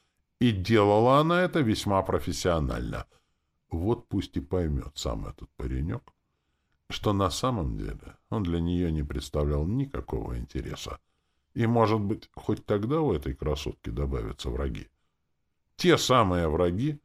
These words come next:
которые могут сожрать полностью всё это семейство. А что? Он тоже был бы не против полностью под себя подмять весь этот город.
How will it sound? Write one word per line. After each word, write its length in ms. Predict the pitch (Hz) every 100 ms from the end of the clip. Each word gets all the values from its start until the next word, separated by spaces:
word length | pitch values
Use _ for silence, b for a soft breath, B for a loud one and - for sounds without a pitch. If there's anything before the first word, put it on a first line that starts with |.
| _ _ _
которые 440 | - 107 113 107 107
могут 360 | 113 107 98
сожрать 540 | - 104 104 98 95 -
полностью 480 | 120 117 - -
всё 220 | 87 98 87
это 180 | 73
семейство. 680 | 76 92 73 60 - - - _ _ _ _ _
А 120 | 85
что? 560 | - - - 80 69 - _ _ _ _ _ _ _ -
Он 180 | 196
тоже 260 | 151 170 139
был 220 | 139 151
бы 120 | 131
не 140 | 123 123
против 420 | - 87 85 73
полностью 460 | 90 76 71 - 71
под 240 | - 71
себя 260 | 98 73 67
подмять 460 | 76 73 82 57
весь 200 | 64 -
этот 260 | 65 85 85
город. 340 | 85 - -